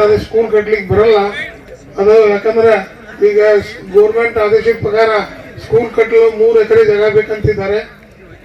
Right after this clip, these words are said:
ಅದಕ್ಕೆ ನಮ್ಮ ಕನ್ನಡ, ಕನ್ನಡ ಮಾಧ್ಯಮ ಸ್ಕೂಲ್ ಮಾಡ್ಬೇಕಂತೇಳಿ ನಮ್ಗೆ ಗಲಾಟೆ ಆಗಿದೆ ಅದು. But ಅದನ್ನ ನಾವು ಈಗ ಕೌಶಲ್ಯ ಅಭಿವೃದ್ಧಿ ಕೇಂದ್ರ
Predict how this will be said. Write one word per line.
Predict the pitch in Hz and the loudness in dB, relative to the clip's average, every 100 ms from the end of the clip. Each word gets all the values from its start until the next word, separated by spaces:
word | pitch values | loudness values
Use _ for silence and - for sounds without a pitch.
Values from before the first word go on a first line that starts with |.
| 196 | -4
ಅದಕ್ಕೆ | 233 247 226 | -2 -2 -2
ನಮ್ಮ | 226 220 214 | -2 -2 -2
ಕನ್ನಡ, | 214 240 226 - | -2 -2 -4 -2
ಕನ್ನಡ | 220 240 240 | -2 -2 -2
ಮಾಧ್ಯಮ | 233 233 226 214 - | -2 -2 -2 -4 -2
ಸ್ಕೂಲ್ | 220 240 247 240 - - - - | -2 0 0 -2 -10 -20 -14 -4
ಮಾಡ್ಬೇಕಂತೇಳಿ | 214 233 226 214 214 233 | -2 0 -2 0 0 0
ನಮ್ಗೆ | 226 202 196 | -2 -2 -2
ಗಲಾಟೆ | 214 214 | 0 0
ಆಗಿದೆ | 214 202 196 | 2 2 0
ಅದು. | 226 302 - - - - - | -2 -2 -10 -20 -20 -20 -4
But | 220 226 226 | 0 2 0
ಅದನ್ನ | 247 240 240 | 0 -2 -2
ನಾವು | 240 254 233 214 - - - 220 | 0 2 0 -2 -8 -20 -6 2
ಈಗ | 226 220 | 2 4
ಕೌಶಲ್ಯ | 208 208 247 254 254 247 208 196 | 2 2 0 0 -2 -2 -4 -4
ಅಭಿವೃದ್ಧಿ | 208 226 226 - - | 0 0 -2 -4 0
ಕೇಂದ್ರ | 226 226 | 0 0